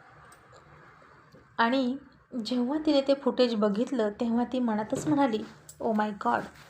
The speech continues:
ही चूक कशी झाली? याचा विचार तर मी केलाच नव्हता की तिथे सीसीटीव्ही असतील." आणि आर्यन म्हणाला, "आज स्वीटीने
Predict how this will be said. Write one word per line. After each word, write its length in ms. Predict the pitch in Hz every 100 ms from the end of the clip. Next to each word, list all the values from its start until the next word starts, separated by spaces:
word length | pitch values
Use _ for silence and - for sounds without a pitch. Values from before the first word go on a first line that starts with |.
| - - - - - - - - - -
ही 260 | - 277 302
चूक 240 | 302 254 262 -
कशी 280 | 214 247
झाली? 300 | 214 202 208 - - - _ _ - - - - - _
याचा 280 | 233 208 214
विचार 280 | 220 208 214 208
तर 60 |
मी 120 | 233 247
केलाच 360 | 233 220 240 240
नव्हता 320 | 226 269 247
की 160 | 247 220
तिथे 320 | 214 240 226
सीसीटीव्ही 600 | 220 214 - 220 254 285
असतील." 320 | 285 - - - - _ _ _ _ _ _ _ _ _ _ _ _ _ _ _ -
आणि 200 | 214 214
आर्यन 420 | 196 190 202 208
म्हणाला, 360 | 202 226 226 208 - - _ _ - - _ _ _ _ _ _ _ - - - - -
"आज 220 | 233 262 277
स्वीटीने 720 | - - 233 254 247 190